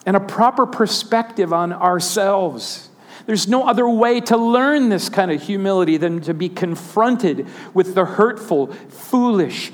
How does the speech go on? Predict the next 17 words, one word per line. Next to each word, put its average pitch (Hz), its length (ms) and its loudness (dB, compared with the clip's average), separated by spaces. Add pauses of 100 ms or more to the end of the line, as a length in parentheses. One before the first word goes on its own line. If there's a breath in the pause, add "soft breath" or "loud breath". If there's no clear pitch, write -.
(120)
shameful, 214 840 -2 (140 loud breath)
sinful, 240 880 -2 (160 loud breath)
disgusting - 1120 -2
things 202 360 -2
that 233 120 -4
we 254 320 0
do 302 320 2
ourselves. 285 1080 -2 (1400 loud breath)
God 233 380 2
can 262 480 0
and 208 340 -2
does 226 420 2
crack - 560 -4
the 180 120 0
hardest 156 460 -2
of 139 100 -6
hearts. - 560 -14